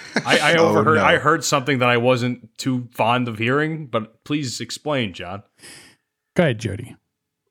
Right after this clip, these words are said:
Speaker 2: That's, uh, so in cheese making, you put, you add a live culture, kinda like making
Speaker 1: Yeah.
Speaker 2: yogurt or any other cheese product. What do you want it to form up? Her live culture is made from, uh, swabs and yeast samples from her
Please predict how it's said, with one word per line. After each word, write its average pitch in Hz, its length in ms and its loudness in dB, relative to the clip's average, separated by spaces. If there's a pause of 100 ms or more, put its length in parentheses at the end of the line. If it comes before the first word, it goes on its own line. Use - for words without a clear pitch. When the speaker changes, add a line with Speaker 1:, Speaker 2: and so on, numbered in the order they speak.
(180)
Speaker 2:
That's, - 280 2
uh, 76 260 0
so 107 240 2
in 101 120 0
cheese 123 320 2
making, 78 420 -6
you 87 100 -12
put, - 220 -4
you 87 120 -4
add 87 120 0
a 85 80 0
live 101 360 0
culture, - 600 -4
kinda 226 180 0
like 202 140 2
making 156 280 0
Speaker 1:
Yeah. 117 100 2
Speaker 2:
yogurt 131 180 4
or 123 80 2
any 123 140 0
other 120 160 4
cheese 110 280 0
product. 101 360 0
What 104 80 2
do 101 40 2
you 98 80 2
want 104 180 2
it 90 60 -6
to 98 80 -2
form 104 380 -2
up? - 280 -2 (520)
Her 120 240 2
live 104 420 2
culture 101 560 0
is 92 280 -2
made 95 460 -2
from, 95 560 -2
uh, 80 140 -4
swabs 113 1200 0
and 101 220 -2
yeast 104 520 0
samples 98 520 0
from 90 200 -4
her 90 800 -2